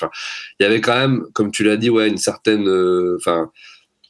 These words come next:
un côté quand même un peu, euh, casse-cou, quoi, un côté, euh, voilà, euh, je vais quand même rentrer dans un truc compliqué à faire et je vais y aller quand même.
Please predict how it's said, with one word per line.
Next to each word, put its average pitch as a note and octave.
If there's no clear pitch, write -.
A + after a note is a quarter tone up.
un G#2+
côté A2+
quand G#2+
même G#2+
un G2
peu, G2
euh, F2+
casse-cou, G#2
quoi, F#2+
un E2
côté, E2
euh, D#2+
voilà, E2
euh, D2+
je -
vais -
quand -
même F2
rentrer E2+
dans F2
un E2+
truc -
compliqué G#2
à G#2
faire A#2+
et G#2
je E2
vais G2
y G2+
aller G#2
quand G#2+
même. F2